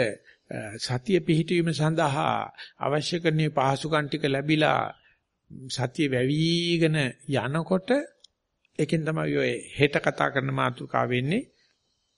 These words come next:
සමාධියට පහසුවක් වෙන සමාධිය කියන එක එන්න පටන් ගන්නවා. අද කතා කරන්න තියෙන්නේ සමාධියක් එන්න අවශ්‍ය කරන මේ මූලික සතිය වැඩිීමේදී අපි කොච්චරක් අපේ වචනය, ක්‍රියාව සහ ජීවන රටාව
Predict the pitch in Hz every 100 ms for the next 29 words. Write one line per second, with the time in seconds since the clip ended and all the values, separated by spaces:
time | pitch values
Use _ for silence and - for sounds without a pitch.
0 | - _ - - 151 147 139 127 131 139
1 | 123 131 131 120 120 131 127 131 123 123
2 | 117 127 147 131 127 110 107 95 87 -
3 | - _ _ _ _ _ - _ 135 147
4 | 190 208 160 135 127 120 117 135 147 147
5 | 135 135 147 160 160 156 160 139 156 147
6 | 135 - 156 156 156 160 147 147 185 180
7 | 170 143 - 143 123 127 139 131 98 123
8 | - - - - 139 170 160 151 156 -
9 | 185 190 - 156 156 143 123 123 - 156
10 | 170 190 - 135 127 139 151 - 139 120
11 | - _ _ _ _ _ _ _ 151 143
12 | 196 214 139 120 - 110